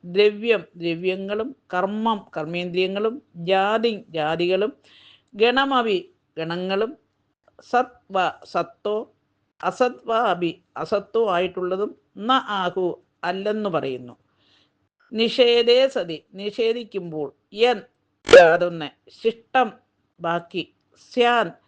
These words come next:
ഉണ്ടാകുമോ തൻ അതെ നിഗമശതൈ അനേകം വേദങ്ങളാൽ ലക്ഷണാവൃത്തിത ലക്ഷണാവൃത്തി കൊണ്ട് കൃത്രേണ വളരെ ബുദ്ധിമുട്ടി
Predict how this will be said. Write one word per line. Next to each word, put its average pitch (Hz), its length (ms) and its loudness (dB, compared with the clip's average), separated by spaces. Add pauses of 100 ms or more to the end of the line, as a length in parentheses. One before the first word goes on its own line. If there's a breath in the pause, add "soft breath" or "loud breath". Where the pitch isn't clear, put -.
(280)
ഉണ്ടാകുമോ 185 720 -2 (500)
തൻ 226 200 2 (380)
അതെ 160 360 -2 (840)
നിഗമശതൈ 208 880 6 (420 soft breath)
അനേകം 220 480 -4
വേദങ്ങളാൽ 175 600 0 (720)
ലക്ഷണാവൃത്തിത 233 1160 0 (260)
ലക്ഷണാവൃത്തി 220 920 -2
കൊണ്ട് 175 400 -2 (500)
കൃത്രേണ 240 760 6 (180)
വളരെ 190 380 0
ബുദ്ധിമുട്ടി 185 800 -8